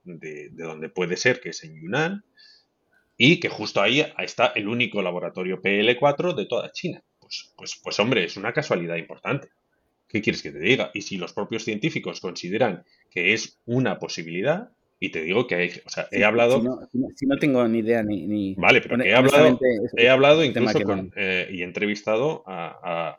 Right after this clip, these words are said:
Speaker 1: a científicos que han estado trabajando en ese laboratorio. Entonces, bueno, pues, pues creo que, que es una posibilidad y que hay que investigarla nada más. Yo no he sido de los que haya dicho que es que seguro que salió de, del laboratorio porque creo que no fue así. Entonces,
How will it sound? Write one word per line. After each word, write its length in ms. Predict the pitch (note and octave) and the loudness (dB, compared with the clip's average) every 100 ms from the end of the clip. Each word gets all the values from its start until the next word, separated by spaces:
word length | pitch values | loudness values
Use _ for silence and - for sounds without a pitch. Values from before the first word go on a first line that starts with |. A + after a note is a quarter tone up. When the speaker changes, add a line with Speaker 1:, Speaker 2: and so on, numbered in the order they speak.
| G2 | -8
Speaker 1:
a 20 | |
científicos 480 | F#2+ F2 F#2 D#3 D#3 | -8 -6 0 2 2
que 80 | G#2 | 2
han 100 | A2 | -2
estado 420 | G#2 - B2 G#2 | -4 0 2 2
trabajando 480 | F2+ F2 - F2+ E2 | -2 -6 -6 -10 -10
en 80 | E2 | -12
ese 180 | - E2 | -10 -12
laboratorio. 480 | D2+ D2+ D2+ - _ _ _ _ - | -12 -14 -16 -20 _ _ _ _ -14
Entonces, 600 | D#2 E2 D#2+ A#2+ - _ _ _ _ | -12 -10 0 2 2 _ _ _ _
bueno, 280 | E2 E2 A#2+ | -10 -8 -8
pues, 240 | F2 - - | -12 -18 -18
pues 140 | - | -16
creo 220 | - D#2 | -12 -8
que, 280 | D#2+ F2 - | -2 -2 -2
que 120 | - - | -8 -12
es 100 | E2 | -10
una 140 | E2 | -10
posibilidad 640 | - - D2+ D2+ D#2+ D#3+ - | -10 -10 -12 -10 -8 -8 -8
y 100 | - | -12
que 100 | E2 | -10
hay 60 | |
que 100 | - | -6
investigarla 500 | G2+ G#2+ D#2 F2 B2 | -4 -4 -4 -2 -2
nada 200 | E2 E2 D#3 | -4 -10 -12
más. 280 | - - _ _ - | -16 -18 _ _ -4
Yo 180 | G2 | 2
no 160 | B2 F3+ | 6 6
he 60 | B2 | 4
sido 340 | - F#2+ G2 | 0 0 0
de 120 | F#2 | -2
los 160 | F#2+ F#2 | -4 -2
que 80 | G#2+ | 0
haya 160 | F#2+ | 0
dicho 320 | F2+ F#2 - | -2 -4 -4
que 180 | - F#2+ - | -2 -2 0
es 180 | G2+ | -4
que 80 | - | -4
seguro 440 | - F2+ G2 G#2 F2 | -8 -6 -6 -6 -6
que 120 | F#2 | -8
salió 320 | F2+ F2 F2 | -6 -4 -4
de, 280 | E2+ E2 - | -4 -6 -8
del 160 | F2 F2 | -6 -4
laboratorio 480 | E2+ F2 F2 B2+ C#3+ | -2 -2 0 2 2
porque 260 | F#2 E2+ | -2 -4
creo 240 | G2 A2 - | -2 0 0
que 80 | |
no 140 | F2 G2 | -4 -8
fue 120 | - | -4
así. 320 | - E3 - _ _ _ _ _ _ _ | 0 0 -2 _ _ _ _ _ _ _
Entonces, 640 | - - E2 F#2+ G2+ - | -14 -10 -2 2 2 0